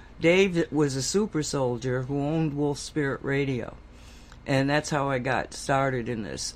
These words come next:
And I never met him, but boy, I'll tell you, when he died,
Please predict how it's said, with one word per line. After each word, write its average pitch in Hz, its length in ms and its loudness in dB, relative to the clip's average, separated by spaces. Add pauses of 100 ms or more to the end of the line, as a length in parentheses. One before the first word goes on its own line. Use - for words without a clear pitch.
And 123 340 0 (100)
I 127 160 2
never 143 300 2
met 156 280 2
him, 120 380 -2
but 123 280 0
boy, 135 180 0
I'll 139 180 0
tell 151 220 0
you, 131 180 0 (640)
when 139 160 2
he 175 200 2
died, 147 580 4